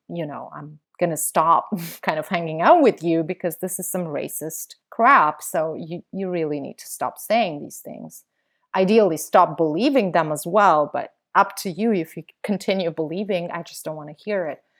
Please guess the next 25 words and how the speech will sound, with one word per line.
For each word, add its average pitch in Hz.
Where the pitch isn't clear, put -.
So 226
I 214
think 233
tho-, 196
those 190
friends 220
were 175
really 180
instrumental 190
in 180
continuing 233
to 208
question 190
myself 160
further 175
than 160
along 165
this 143
ethnic 160
language 160
lines, 147
but 160
go 156
into 160
the, 127